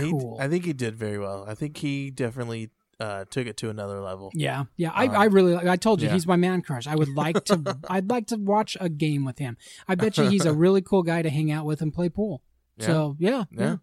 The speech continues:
Speaker 1: Sweet,
Speaker 2: And
Speaker 1: sweet.
Speaker 2: you need to see Knives Out, Joey, so
Speaker 1: I,
Speaker 2: that you
Speaker 1: I
Speaker 2: can
Speaker 1: g-,
Speaker 2: feel
Speaker 1: I
Speaker 2: the
Speaker 1: got
Speaker 2: same
Speaker 1: it.
Speaker 2: way about Daniel
Speaker 1: When
Speaker 2: Craig
Speaker 1: is that
Speaker 2: I
Speaker 1: one
Speaker 2: do.
Speaker 1: coming out on D V D?
Speaker 2: It's out.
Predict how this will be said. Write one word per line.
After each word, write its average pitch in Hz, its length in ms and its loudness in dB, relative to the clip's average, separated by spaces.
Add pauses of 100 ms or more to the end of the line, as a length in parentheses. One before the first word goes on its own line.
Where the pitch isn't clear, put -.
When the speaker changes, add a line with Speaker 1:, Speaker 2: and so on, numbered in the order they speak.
(140)
Speaker 1:
Sweet, 131 400 -4 (120)
Speaker 2:
And 180 100 4
Speaker 1:
sweet. 185 80 8
Speaker 2:
you 214 100 10
need 220 320 6
to 220 80 0
see 220 280 2
Knives 190 400 2
Out, 196 280 2
Joey, 151 320 2
so 147 140 0
Speaker 1:
I, 156 40 2
Speaker 2:
that 165 220 0
you 190 60 4
Speaker 1:
I - 60 -2
Speaker 2:
can 196 100 2
Speaker 1:
g-, 160 60 -2
Speaker 2:
feel 202 160 2
Speaker 1:
I - 40 0
Speaker 2:
the 165 60 0
Speaker 1:
got 117 100 0
Speaker 2:
same 196 200 4
Speaker 1:
it. 185 60 2
Speaker 2:
way 202 140 4
about 160 260 -2
Daniel 160 300 0
Speaker 1:
When 180 100 2
Speaker 2:
Craig 208 80 4
Speaker 1:
is 175 80 2
that 160 100 0
Speaker 2:
I 170 60 0
Speaker 1:
one 170 100 -2
Speaker 2:
do. 139 80 -6
Speaker 1:
coming 143 220 -2
out 131 140 -4
on 123 120 -4
D 123 140 -4
V 113 80 -4
D? 202 60 6
Speaker 2:
It's 190 140 4
out. 240 380 0